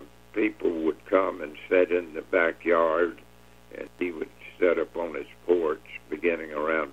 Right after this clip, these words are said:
ten o'clock in, in, in the morning, uh,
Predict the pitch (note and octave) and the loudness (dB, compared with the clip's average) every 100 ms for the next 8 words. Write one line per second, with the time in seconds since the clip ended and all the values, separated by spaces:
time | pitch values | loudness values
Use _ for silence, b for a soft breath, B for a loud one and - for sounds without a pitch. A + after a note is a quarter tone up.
0 | - F2+ D#2 - E2 D2+ D2 - B B | -2 -2 -2 -2 0 0 -2 -10 B B
1 | B B - B1 - - - C#2+ - D2+ | B B -16 -16 -18 -4 -4 -4 -12 -10
2 | C#2+ C#2 D#2 F2 F2 D#2 D2+ - - B | -10 -10 2 4 4 0 -4 -8 -20 B
3 | B B B - - - D2 C#2 C2+ | B B B -20 -20 -10 -6 -4 -4